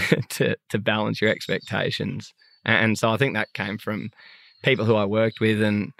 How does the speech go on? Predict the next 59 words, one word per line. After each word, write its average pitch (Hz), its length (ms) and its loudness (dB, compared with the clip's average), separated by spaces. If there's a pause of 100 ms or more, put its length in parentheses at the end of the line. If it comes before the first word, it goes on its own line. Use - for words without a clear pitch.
(420)
there 113 100 2
was 104 100 2
definitely 117 320 2
people 98 160 0
who 107 100 0
I, 101 160 0 (260)
who 107 80 -2
I 101 60 2
wanted 110 320 2
to - 80 -6
be 120 140 4
like, 143 260 2 (420)
and 101 100 -10
then 101 100 -10
probably 101 240 -4
people 104 320 -4
who 98 100 -2
I, 98 200 -4 (440)
yeah, 113 140 2
there's 95 160 -2
parts 107 360 -4
of 101 220 -4 (300)
who 113 120 2
they 104 120 4
were 107 180 2
which 104 160 -2
I 104 40 0
really 110 240 0
liked, 113 320 0
but - 120 -6 (1000)
probably 151 260 6
the 117 60 4
big 110 220 0
thing 113 180 2
which 104 180 -2
has 92 120 -6
followed 107 380 0
me, 82 180 -4
and 107 120 -4
this 104 140 -8
is 92 100 -8
a 95 60 -6
very 107 260 -4
waffly 101 360 -6
answer, 107 360 -2
has 101 120 -4
been 104 280 0
that 104 200 0 (380)
looking 131 240 6
for 113 340 4 (360)
people 113 280 0
who, 101 280 0
who 104 160 2
work 98 260 0
with 95 160 -4
purpose. 95 380 -6
And 95 80 -4
I 98 80 -4
guess 98 300 -4